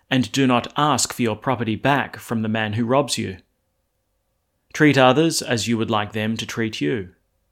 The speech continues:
If you love those who love you, what thanks can you expect?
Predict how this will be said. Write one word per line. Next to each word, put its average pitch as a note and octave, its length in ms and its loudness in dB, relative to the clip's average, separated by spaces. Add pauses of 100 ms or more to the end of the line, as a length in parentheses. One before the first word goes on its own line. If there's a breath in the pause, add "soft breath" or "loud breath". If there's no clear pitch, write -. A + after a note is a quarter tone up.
(880 loud breath)
If F#3 160 2
you A3 100 4
love A#3+ 260 6
those F#3+ 260 6
who E3+ 100 2
love B2 260 0
you, G#2 220 -4
what D#3+ 260 -6
thanks G#2 320 -6
can A2 140 -6
you G2+ 100 -6
expect? - 600 -10